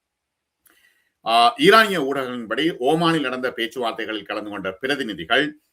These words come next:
இப்பொழுது, அம், ஈரானுக்கு திரும்ப போகின்றார்கள் என்று குறிப்பிட்டிருக்கிறார்கள். இப்போ ஒரு பேச்சுவார்த்தை முடிந்தா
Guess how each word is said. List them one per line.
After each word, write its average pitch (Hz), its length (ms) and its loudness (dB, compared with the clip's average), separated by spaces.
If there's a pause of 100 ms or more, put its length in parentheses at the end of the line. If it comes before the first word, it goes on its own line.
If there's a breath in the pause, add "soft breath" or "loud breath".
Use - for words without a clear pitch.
(180)
இப்பொழுது, 147 680 0 (140)
அம், 101 520 -10
ஈரானுக்கு 120 460 0
திரும்ப 135 360 -2
போகின்றார்கள் 98 760 -4
என்று 98 400 -10
குறிப்பிட்டிருக்கிறார்கள். 95 640 -8
இப்போ 95 180 -8
ஒரு 104 120 -4
பேச்சுவார்த்தை 156 580 -4
முடிந்தா 110 420 -6